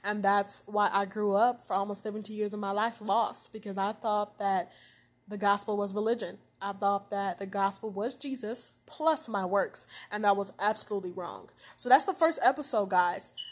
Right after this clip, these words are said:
I'm gonna stop here. I clarified the gospel, what it is, what it isn't,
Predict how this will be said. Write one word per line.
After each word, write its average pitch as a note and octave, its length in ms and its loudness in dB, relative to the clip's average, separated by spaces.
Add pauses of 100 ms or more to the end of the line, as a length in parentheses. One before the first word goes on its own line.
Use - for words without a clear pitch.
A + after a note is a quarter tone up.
I'm A3 160 -2
gonna C4+ 180 2
stop B3 320 4
here. A#3+ 400 -6 (480)
I G3+ 120 -2
clarified B3 520 2
the C4 80 -2
gospel, G#3+ 480 0
what F#3+ 200 0
it B3 100 -6
is, A3+ 280 2
what G3 160 -4
it A3+ 140 -10
isn't, F#3+ 380 -6